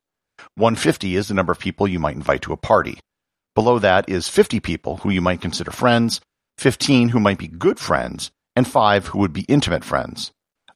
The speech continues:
Above the Dunbar number, there's a limit of about fifteen hundred people that you might be able to recognize.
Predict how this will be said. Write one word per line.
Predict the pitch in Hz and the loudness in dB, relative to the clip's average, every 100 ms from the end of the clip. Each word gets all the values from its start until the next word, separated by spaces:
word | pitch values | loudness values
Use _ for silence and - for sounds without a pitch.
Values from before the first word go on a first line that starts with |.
| _ | _
Above | 123 - 202 208 | -2 2 0 0
the | |
Dunbar | 180 190 175 170 | 2 4 4 4
number, | 165 160 208 262 | 4 2 0 0
there's | 120 110 | 0 2
a | 104 | 2
limit | 110 135 - | 2 0 0
of | 110 | -2
about | 95 107 101 | 2 0 0
fifteen | - 185 - - 185 | -4 -4 -2 -2 -2
hundred | 151 190 110 | 0 2 2
people | - 85 - 87 | 0 -6 -4 -4
that | 185 175 | -4 -8
you | 85 | -2
might | 95 123 | 0 0
be | 120 104 | 0 0
able | 85 92 | 0 -2
to | 90 | 2
recognize. | 80 - - 60 50 - | 0 -2 -8 -6 -6 -10